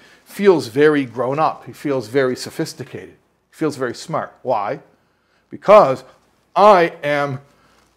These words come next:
I'm basing my worldview on, on something empirical,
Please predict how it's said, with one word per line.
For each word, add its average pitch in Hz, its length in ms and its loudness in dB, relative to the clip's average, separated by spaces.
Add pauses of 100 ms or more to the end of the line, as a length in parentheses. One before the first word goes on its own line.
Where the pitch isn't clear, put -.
(400)
I'm 143 200 0
basing 156 420 4
my 160 180 6
worldview 127 500 2
on, 120 280 -6
on 117 180 -10
something - 280 -6
empirical, 185 640 2